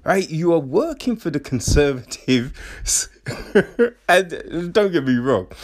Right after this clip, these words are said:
ain't even to say Labour, the Lib Dems, or any of them peoples are any better. But you're in the p-, pos-, you're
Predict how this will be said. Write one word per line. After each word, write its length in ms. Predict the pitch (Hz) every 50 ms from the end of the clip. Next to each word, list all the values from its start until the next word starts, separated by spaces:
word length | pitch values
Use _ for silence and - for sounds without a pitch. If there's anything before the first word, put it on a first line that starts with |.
| - - - _ _
ain't 240 | - 208 233 226 196
even 280 | 185 175 156 143 135 127
to 140 | - 123 104
say 320 | - - 147 127 120 110
Labour, 720 | 101 98 104 127 139 139 147 143 117 113 113 117 110 110 - - - - -
the 180 | 110 101 110 107
Lib 360 | 107 113 131 127 110 104 -
Dems, 500 | - 123 117 117 113 110 110 104 - - - - - -
or 220 | 101 104 - - _ 135
any 340 | 139 147 147 143 139 127
of 140 | 120 113 107
them 240 | 113 110 107 104 101
peoples 720 | - - 131 123 117 117 - 120 113 110 104 104 104 - - - - _
are 200 | - 107 107 - - -
any 400 | - 110 120 110 98 87 82 80
better. 800 | 80 - - 110 120 120 117 113 - - - 107 113 95 92 - - - - - - - _ _ -
But 280 | 151 156 151 - - _ - - - - - _ _ _ _ _ _ _ - -
you're 320 | 120 139 165 190 208 208
in 100 | 190 170
the 60 | 147
p-, 260 | - - - - 127 104
pos-, 320 | - - 120 110 95 - - - 101 107 147 196 190 117 92 82 - - - - 110 143 226 302 285 110 90 98 101 123 285 330 339 285 143 107 - - - - - -
you're 200 | - 135 156 156